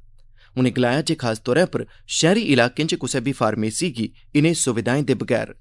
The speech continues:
नेईं चलन दित्ता जा। जम्मू कश्मीर सरकारै सभनें प्रशासनिक सचिवें ते बक्ख-बक्ख मैह्कमें दे प्रदेश स्तर दे प्रमुखें गी हुकम जारी कीता ऐ जे ओह् औंदी ञारां नवंबर थमां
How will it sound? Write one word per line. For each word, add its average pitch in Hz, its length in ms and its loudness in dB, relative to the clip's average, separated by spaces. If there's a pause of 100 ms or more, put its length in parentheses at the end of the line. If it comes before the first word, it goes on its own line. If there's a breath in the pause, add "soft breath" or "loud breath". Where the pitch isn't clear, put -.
नेईं 120 360 0
चलन 110 300 -2
दित्ता 123 260 0
जा। 120 180 2 (1500)
जम्मू 160 200 6
कश्मीर 233 300 0
सरकारै 123 600 2
सभनें 165 360 -2
प्रशासनिक 127 600 -2
सचिवें 117 460 -2
ते 175 120 -2
बक्ख-बक्ख 110 480 -2
मैह्कमें 117 400 -2
दे 151 120 0 (100)
प्रदेश 135 500 0
स्तर 135 260 -2
दे 135 240 0
प्रमुखें 113 480 -2
गी 131 160 -2
हुकम 120 260 0
जारी 110 240 -2
कीता 131 300 0
ऐ 107 140 -2 (380 soft breath)
जे 151 160 4
ओह् 165 200 2
औंदी 151 280 0
ञारां 143 260 0
नवंबर 113 460 0
थमां 113 180 0